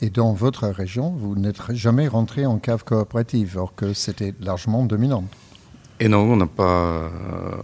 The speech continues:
Speaker 2: on n'est pas rentré en cave coopérative. On y a été, euh, partiellement à certains moments pour des fermages ou autres. Là, actuellement, on a une, une partie aussi, euh, en cave coopérative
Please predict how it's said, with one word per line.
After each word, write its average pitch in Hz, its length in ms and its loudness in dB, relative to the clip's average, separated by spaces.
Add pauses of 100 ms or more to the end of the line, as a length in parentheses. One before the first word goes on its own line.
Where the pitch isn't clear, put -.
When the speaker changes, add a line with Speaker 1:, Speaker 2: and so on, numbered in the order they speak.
Speaker 2:
on 98 120 -2
n'est 92 120 -6
pas - 200 -10
rentré 95 340 -6
en 95 60 -6
cave 92 220 -8
coopérative. 87 540 -8 (160)
On 92 80 -6
y 104 80 2
a 110 80 4
été, 117 400 4
euh, 104 260 2 (140)
partiellement 107 600 2
à 90 440 -4
certains 98 360 -6
moments 98 360 -2
pour 95 160 -2
des 87 120 2
fermages 98 460 0
ou 92 80 -2
autres. 113 380 0 (640)
Là, 107 140 4
actuellement, 101 580 4
on 98 140 4
a 90 160 2
une, 87 380 0 (400)
une 90 180 0
partie 104 400 0
aussi, 104 420 0
euh, 95 1080 -2
en 92 80 -2
cave 95 200 -4
coopérative 101 680 -4